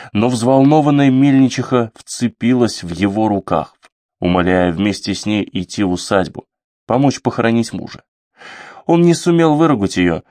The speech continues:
отцепиться и убежать. Пришлось идти. Усадьба, совсем недавно процветающая, была разорена. Однако ни виселицы на заднем дворе, ни трупов Кнаги не увидел. Мельничиха побежала по комнатам,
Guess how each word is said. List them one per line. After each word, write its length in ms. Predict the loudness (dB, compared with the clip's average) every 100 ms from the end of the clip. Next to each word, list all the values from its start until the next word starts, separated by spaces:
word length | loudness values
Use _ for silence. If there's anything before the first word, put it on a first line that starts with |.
| -8
отцепиться 720 | -4 -4 -6 -4 -4 -4 -6
и 120 | -2
убежать. 580 | -2 -2 -4 -4 -10 -16 _ -14
Пришлось 520 | -10 -10 -8 -10 -8
идти. 320 | -14 -12 -16 _ _ _ _ -20 -18 -18 -16 -4
Усадьба, 500 | -4 0 -2 0 -2
совсем 560 | 0 -4 -4 0 2 4
недавно 600 | 2 4 2 2 0 -2 _ -10
процветающая, 1120 | -10 -6 -6 0 0 2 -2 -2 -2 -2 -6 -10
была 540 | -2 2 2 2 0 -2
разорена. 840 | -4 -4 -2 -2 0 0 -4 -10 _ _ _ _
Однако 500 | -8 -2 0 0 0
ни 180 | 0 2
виселицы 640 | 2 -2 -2 -2 -2 -2
на 140 | 0 0
заднем 340 | 0 0 0
дворе, 360 | 2 2 2 -2 -12 -20 -4
ни 300 | 2 4 4
трупов 600 | 4 2 2 2 -4 -4 _
Кнаги 500 | -6 0 0 2 0
не 200 | 2 2
увидел. 460 | 0 -4 -10 -14 -18 _ _ _ -20 -20 -20 -4
Мельничиха 640 | 2 4 4 2 -2 -2 -2
побежала 540 | 0 -2 0 0 -2
по 160 | -2 -6
комнатам, 640 | 0 4 4 4 0 -2